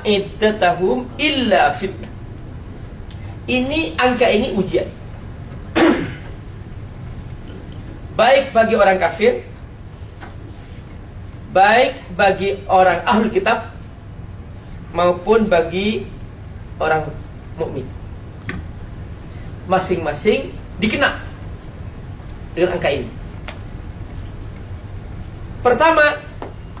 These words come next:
bagi ahlul kitab. Bagi ahlul kitab, kata Allah, karena informasi tentang angka atau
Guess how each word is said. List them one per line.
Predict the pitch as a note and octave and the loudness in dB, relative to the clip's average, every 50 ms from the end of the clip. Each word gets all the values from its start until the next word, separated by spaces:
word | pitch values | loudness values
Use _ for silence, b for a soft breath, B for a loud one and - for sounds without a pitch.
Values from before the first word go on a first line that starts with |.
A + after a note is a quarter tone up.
| - - - - - - - - - - - - - - - - - - - - - - - - - - - - - - - - - - - - - - - - | -14 -14 -14 -14 -14 -14 -14 -14 -14 -12 -12 -12 -12 -12 -12 -12 -12 -12 -12 -12 -12 -12 -12 -12 -12 -12 -12 -12 -12 -12 -12 -12 -12 -12 -12 -12 -12 -12 -2 4
bagi | - B3+ B3+ C4 A#3 | 4 6 8 8 8
ahlul | G#3+ G#3 G#3+ | 8 6 6
kitab. | A3+ G#3 F#3 - - - - - - - - - - - - - - - - - - - - - - - - - - - - - - - - - - - - - - - - - - - - - - - - - G3+ | 4 2 2 0 0 -4 -12 -14 -14 -14 -14 -14 -14 -14 -14 -14 -14 -14 -14 -14 -14 -16 -16 -14 -14 -14 -14 -14 -12 -14 -14 -14 -14 -14 -14 -12 -12 -12 -12 -12 -12 -14 -14 -12 -12 -12 -12 -12 -12 -12 -2 2 4
Bagi | C#4+ C#4+ D4 | 6 8 8
ahlul | C4 - C4+ B3+ E4+ | 6 6 4 2 0
kitab, | - D#4+ C#4+ B3 | 2 4 4 4
kata | B3+ A#3 A#3 G#3+ G#3+ | 4 4 6 6 6
Allah, | G#3 B3 C#4 C#4 C#4 - - - - - - - - - - - - - - - - - - - - - - - - - - - - - - - - - - - - - - - - - - - - - | 8 6 6 6 4 -2 -10 -14 -14 -14 -16 -16 -16 -16 -16 -16 -14 -14 -14 -14 -14 -14 -14 -14 -14 -14 -14 -14 -14 -14 -14 -14 -14 -14 -14 -14 -14 -12 -12 -12 -12 -14 -14 -14 -14 -14 -14 -12 -2 2
karena | C4+ C#4+ D4 D4+ D4 D4 D4 D4 D4 - - - C4 | 4 6 6 6 6 6 4 4 4 2 0 -2 0
informasi | C4+ B3 A#3 - - A#3+ B3 A3+ G#3+ A#3 B3+ C#4 C4+ - - - D4+ | 0 2 0 2 4 4 4 6 6 6 4 4 4 2 -2 -2 0
tentang | C#4+ C4+ A#3+ A3 G#3+ A3+ A3+ A3 A3 - - | 2 2 2 4 4 4 4 4 2 0 0
angka | A#3+ C4+ C4+ C4+ C4+ - - C4+ C4+ C#4 C#4+ C#4+ - - - - | 2 2 2 0 -4 -4 -2 -2 -2 -2 -2 -4 -8 -10 -8 -6
atau | - F#3 - G3 F#3 | -4 0 2 2 2